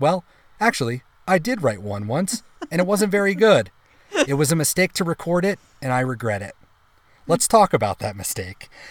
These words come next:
Um, I was gonna talk about the music, but you kind of already touched on the music element of it yourself. So with all of that information and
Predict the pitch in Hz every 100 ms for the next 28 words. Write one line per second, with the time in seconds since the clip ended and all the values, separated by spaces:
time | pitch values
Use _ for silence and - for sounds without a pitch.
0 | - - 127 131 131 147 151 233 220 202
1 | 185 180 214 139 127 139 185 180 156 147
2 | 139 127 123 156 - 139 135 143 95 -
3 | _ _ _ - 123 139 214 123 95 -
4 | - 110 104 95 95 117 101 101 _ -
5 | 113 - 143 - 143 - - 196 208 202
6 | 180 170 156 147 151 - 170 165 - 135
7 | 131 123